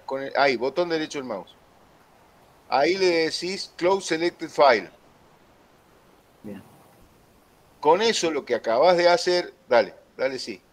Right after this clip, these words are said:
Speaker 1: Lo que acabas de hacer es de, de, de, dejaste libre bastante memoria porque ya no está cargado en la memoria el, el archivo este que, el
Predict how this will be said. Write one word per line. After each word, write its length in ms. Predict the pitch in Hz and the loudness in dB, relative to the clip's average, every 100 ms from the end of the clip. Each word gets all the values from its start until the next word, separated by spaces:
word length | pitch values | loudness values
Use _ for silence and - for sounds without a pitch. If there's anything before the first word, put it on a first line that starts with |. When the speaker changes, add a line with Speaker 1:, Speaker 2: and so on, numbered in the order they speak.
| _ _ _ _ - | _ _ _ _ -10
Speaker 1:
Lo 140 | 120 | -6
que 100 | 135 | -4
acabas 380 | 127 143 160 180 | -2 2 4 4
de 120 | 175 | 4
hacer 340 | 170 165 180 175 | 2 0 0 0
es 140 | 147 | 0
de, 160 | 147 - | -4 -8
de, 340 | 156 135 131 | -12 -8 -8
de, 180 | 127 139 | -6 -4
dejaste 480 | 139 - 175 - 156 | -4 0 0 0 -4
libre 600 | 175 175 170 160 139 104 123 117 | -2 0 0 0 -2 -6 -6 -2
bastante 460 | 127 165 165 165 | 0 2 0 -2
memoria 500 | 160 156 165 175 170 | -4 -4 -2 0 -2
porque 260 | 151 120 127 | -4 -12 -4
ya 140 | 147 | -4
no 100 | 151 | -4
está 280 | 139 151 147 | -4 -4 0
cargado 420 | 131 127 143 143 | 0 0 0 0
en 60 | 131 | -2
la 80 | 120 | -6
memoria 420 | 127 143 139 120 | -6 -4 0 0
el, 240 | 107 101 - | 0 -8 -12
el 180 | 101 98 | -8 -8
archivo 460 | 98 - 127 123 | -10 -10 -4 -2
este 180 | 120 117 | -2 -6
que, 280 | - 95 | -14 -16
el 40 | 85 | -16